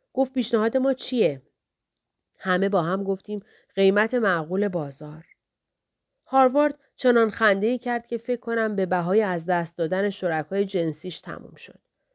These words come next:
گفت: «می‌تونین چند دقیقه دیگه صبر کنین؟»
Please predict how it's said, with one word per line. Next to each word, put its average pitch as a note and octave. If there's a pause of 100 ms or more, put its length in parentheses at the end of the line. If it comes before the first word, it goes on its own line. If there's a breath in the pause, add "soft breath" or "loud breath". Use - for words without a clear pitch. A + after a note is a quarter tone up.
(320)
گفت: B3 (360)
«می‌تونین C#4+
چند A3
دقیقه G3
دیگه F#3
صبر F#3
کنین؟» G3